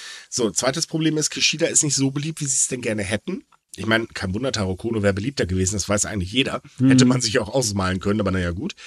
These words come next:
Speaker 1: Ähm, bei Kishida ist es halt so, er hat ja schon zu seiner Wahl irrsinnig viel versprochen. Also, ich meine, mehrere Billionen Yen starkes, äh, Investitionspaket, äh, Subventionspaket für die Wirtschaft und so weiter und so fort.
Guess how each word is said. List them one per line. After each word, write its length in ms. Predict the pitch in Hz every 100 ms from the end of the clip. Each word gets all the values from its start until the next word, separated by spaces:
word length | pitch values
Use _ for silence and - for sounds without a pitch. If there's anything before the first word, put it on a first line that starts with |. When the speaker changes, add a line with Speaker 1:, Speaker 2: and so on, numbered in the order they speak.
| - - - - - -
Speaker 1:
Ähm, 560 | 127 131 135 139 139 - _
bei 140 | 139 147
Kishida 340 | 151 175 170
ist 200 | 139 -
es 80 | -
halt 120 | 147
so, 120 | 147
er 120 | 127 147
hat 120 | 147
ja 80 | 131
schon 220 | 147 135
zu 120 | -
seiner 240 | 120 117
Wahl 240 | 107 107 107 -
irrsinnig 380 | 139 104 92
viel 140 | - 98
versprochen. 500 | - - 78 76 65
Also, 300 | 92 110 107
ich 120 | 92 123
meine, 220 | 117 117
mehrere 520 | 98 113 131 131 127
Billionen 540 | 120 117 117 135 143
Yen 480 | 123 123 143 139 123 -
starkes, 580 | - 113 120 127 - -
äh, 300 | 123 123 110
Investitionspaket, 1040 | 113 120 127 - 123 175 - 151 - 101
äh, 120 | 104
Subventionspaket 880 | - - 123 135 160 - 139 143 135
für 120 | 120
die 140 | 113
Wirtschaft 500 | 113 143 - 139 123
und 140 | 104 113
so 100 | 117
weiter 240 | 113 117
und 100 | 104
so 100 | 104
fort. 320 | - 90 76